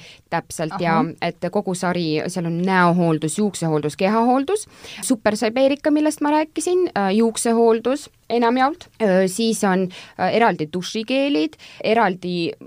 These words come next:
Speaker 1: uudistooted, näiteks Taiga Siberika tuleb varsti kaupluste lettidele müüki. Siis, äh, kindlasti märkimisväärt on, äh,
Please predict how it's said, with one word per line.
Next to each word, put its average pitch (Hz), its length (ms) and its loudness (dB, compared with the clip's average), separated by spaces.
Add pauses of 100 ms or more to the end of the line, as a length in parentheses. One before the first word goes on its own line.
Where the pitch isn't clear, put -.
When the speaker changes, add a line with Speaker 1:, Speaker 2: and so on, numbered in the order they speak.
(100)
Speaker 1:
uudistooted, 220 960 2
näiteks 165 420 -6
Taiga 196 500 2
Siberika 240 640 -2
tuleb 240 260 -2
varsti 233 600 -2 (180)
kaupluste - 380 -8
lettidele 247 340 0
müüki. 254 400 2 (140)
Siis, 233 680 2
äh, 170 240 4
kindlasti 269 540 4
märkimisväärt 208 1000 0
on, 165 240 -4
äh, 160 140 -2